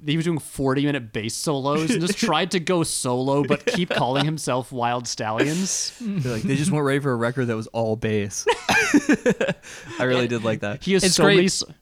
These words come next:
Speaker 3: because there are so many real life analogous musicians from, like,
Speaker 2: Oh,
Speaker 3: the
Speaker 2: yeah.
Speaker 3: seventies and eighties that did shit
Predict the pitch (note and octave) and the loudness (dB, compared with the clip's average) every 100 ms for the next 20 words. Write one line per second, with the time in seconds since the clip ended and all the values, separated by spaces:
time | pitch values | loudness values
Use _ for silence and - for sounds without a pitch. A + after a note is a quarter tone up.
0 | _ D#3+ D#3+ E3 C#3+ D3 D#3 D#3 D#3 D3 | _ -2 0 2 0 0 4 4 4 2
1 | - D#3 D#3+ D#3+ D3+ B2+ C#3 C#3+ C#3 C3 | 0 0 0 0 0 0 0 2 2 0
2 | B2 A#2 - - C3+ B2+ B2+ B2+ B2 A#2 | 0 -4 -8 -4 0 2 2 0 0 -2
3 | - C3 A#2+ B2 A#2+ B2 G#2+ - C3 A#2+ | 0 0 0 0 0 -2 -4 -6 -6 -6
4 | A2+ A#2 B2 - C3 C3+ C3 C#3+ B2 B2+ | -4 -4 -2 0 0 2 2 0 0 0
5 | B2+ B2 C3 B2 B2+ B2 A#2+ - - B2 | 0 0 -2 -2 0 0 0 -2 -2 -2
6 | G#2+ | -4